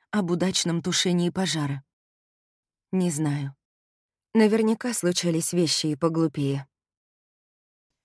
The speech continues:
«Этим делом сейчас заняты Джоэлин и Баб», — говорит Баннер, подтягивая на себе брюки, будто на съёмках вестерна.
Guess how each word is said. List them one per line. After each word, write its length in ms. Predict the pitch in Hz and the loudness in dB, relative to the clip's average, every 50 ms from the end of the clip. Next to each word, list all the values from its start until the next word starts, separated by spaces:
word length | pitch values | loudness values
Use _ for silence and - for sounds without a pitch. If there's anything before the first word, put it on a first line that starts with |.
| _ _ _ | _ _ _
«Этим 400 | 165 170 165 - - 165 160 160 | 4 4 4 4 2 0 2 2
делом 340 | 156 180 185 175 165 156 | 2 2 4 4 2 0
сейчас 400 | 147 - 170 143 - 170 160 151 | 0 -2 -2 -2 0 0 0 0
заняты 580 | 143 135 135 165 165 160 156 151 139 - 160 151 | -2 -2 0 2 2 2 2 0 0 2 0 0
Джоэлин 600 | 147 139 160 160 156 156 170 180 165 147 143 147 | 2 2 2 2 4 4 4 4 2 2 2 2
и 60 | 147 147 | 0 0
Баб», — 300 | 143 165 139 131 - - - _ _ _ _ _ _ _ _ _ | 2 0 0 0 -2 -8 -20 _ _ _ _ _ _ _ _ _
говорит 400 | 160 175 160 156 147 151 147 151 | -4 -2 0 0 0 0 -2 -2
Баннер, 440 | 143 185 196 185 165 143 139 139 - _ _ _ _ _ _ _ _ _ _ _ | -4 -4 -2 -2 -2 -2 -2 -4 -6 _ _ _ _ _ _ _ _ _ _ _
подтягивая 800 | - 196 180 - - - 202 202 170 160 180 156 160 156 156 156 | -4 -4 -4 -4 -4 -4 -4 -2 -2 -2 -2 0 0 0 0 0
на 140 | 160 160 151 | -2 -2 -4
себе 320 | - - 180 165 165 175 | -4 -4 -2 -2 -2 -2
брюки, 460 | 151 175 196 185 143 - - 131 - - _ _ _ _ _ _ _ _ _ _ | -2 -2 -2 -4 -4 -4 -8 -8 -8 -10 _ _ _ _ _ _ _ _ _ _
будто 340 | 190 185 180 175 - - 151 | -2 -2 -2 -2 0 -2 0
на 160 | 151 151 160 | 0 0 0
съёмках 540 | 151 - - 180 170 151 139 - 151 - - | -2 0 0 0 0 0 -2 -6 -8 -6 -4
вестерна. 560 | 160 170 156 - - - 135 139 139 135 131 | -4 -4 -4 -4 -4 -2 0 0 0 0 -2